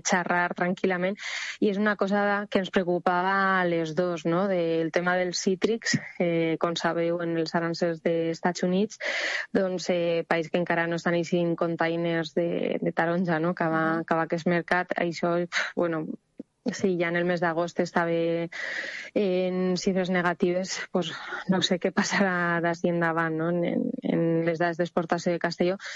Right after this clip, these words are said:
Speaker 1: però, bueno, en la reunió hem, hem dit de, de començar a treballar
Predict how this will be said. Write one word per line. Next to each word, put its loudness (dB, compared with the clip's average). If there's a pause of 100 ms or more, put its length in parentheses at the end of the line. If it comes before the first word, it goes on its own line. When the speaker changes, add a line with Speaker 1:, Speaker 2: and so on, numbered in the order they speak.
(160)
Speaker 1:
però, 2
bueno, 0
en 0
la 2
reunió 0
hem, 0
hem 2
dit 0 (100)
de, 0
de 0
començar 0
a 0
treballar 0